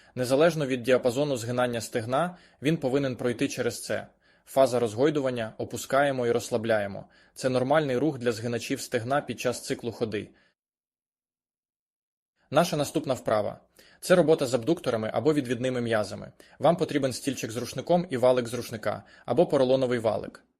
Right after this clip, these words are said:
Ось що вам потрібно зробити. Поставте стілець попереду, візьміть здорову ногу, покладіть її зверху і просто відпочивайте, оскільки вона має надійну опору. Тепер куксу потрібно витягувати на повне розгинання,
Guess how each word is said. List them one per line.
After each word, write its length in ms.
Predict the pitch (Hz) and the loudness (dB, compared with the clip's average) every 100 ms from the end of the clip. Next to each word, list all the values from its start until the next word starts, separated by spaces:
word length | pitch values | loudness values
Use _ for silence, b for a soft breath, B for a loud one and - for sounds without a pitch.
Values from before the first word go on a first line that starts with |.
| _ - | _ 2
Ось 160 | 185 | 2
що 160 | - 139 | 2 0
вам 140 | 131 | 0
потрібно 360 | 123 123 117 117 | 0 -2 -2 -2
зробити. 480 | 117 107 104 - - _ _ | -2 -2 -4 -8 -18 _ _
Поставте 400 | 123 139 131 127 | 0 4 2 0
стілець 320 | - 117 110 | 0 0 0
попереду, 520 | 113 104 143 151 147 b b - | -2 0 2 0 -4 b b -6
візьміть 280 | 117 135 113 | -4 -2 -2
здорову 360 | 120 117 110 | 2 2 2
ногу, 380 | 120 160 151 - b | 0 0 -2 -8 b
покладіть 480 | - 123 127 135 135 | -6 2 4 4 0
її 100 | 117 | -4
зверху 480 | 101 120 170 - 143 | 0 2 2 0 -6
і 60 | 127 | -6
просто 320 | 117 135 - | 0 0 0
відпочивайте, 640 | 113 117 113 113 104 98 107 b b | -4 -4 -4 0 0 -2 -12 b b
оскільки 380 | 120 - 131 123 | -8 -2 -2 0
вона 180 | 113 117 | 0 2
має 220 | 117 113 | 2 0
надійну 360 | 110 113 110 107 | -2 -2 -2 -4
опору. 400 | 101 104 101 101 _ _ _ _ _ _ _ _ | -4 -4 -4 -10 _ _ _ _ _ _ _ _
Тепер 260 | - 190 139 | 0 2 2
куксу 320 | - 175 135 | 0 0 -2
потрібно 360 | 120 123 135 120 | -2 -2 0 0
витягувати 580 | 113 131 131 120 117 | 2 2 2 0 0
на 100 | 113 | -2
повне 340 | 107 127 123 117 | 2 2 2 2
розгинання, 640 | 113 110 113 104 98 98 | 0 0 0 0 -2 -8